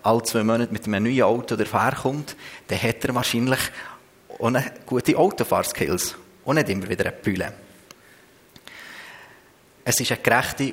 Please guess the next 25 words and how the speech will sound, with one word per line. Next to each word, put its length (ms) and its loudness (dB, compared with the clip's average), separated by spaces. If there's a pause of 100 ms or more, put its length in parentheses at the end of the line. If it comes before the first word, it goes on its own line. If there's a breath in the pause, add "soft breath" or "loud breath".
aufrichtige 540 0
und 140 -2
loyale 440 2
Person. 540 -6 (2250 loud breath)
Vertrauen 600 4 (340)
bringt, 360 -2
wie 100 -2
gesagt, 400 0
Kooperation 760 -2
hervor. 400 -2 (880 loud breath)
Wenn 80 -8
ich 60 -4
dem 80 -4
Gabo 360 4
anfangen 380 2
vertrauen, 540 0 (340 loud breath)
dann 120 -2
muss 120 0
ich 60 2
ihn 100 -4
kennenlernen. 640 0 (480 loud breath)
Dann 120 0
muss 180 2
ich 120 2
ihn 240 -2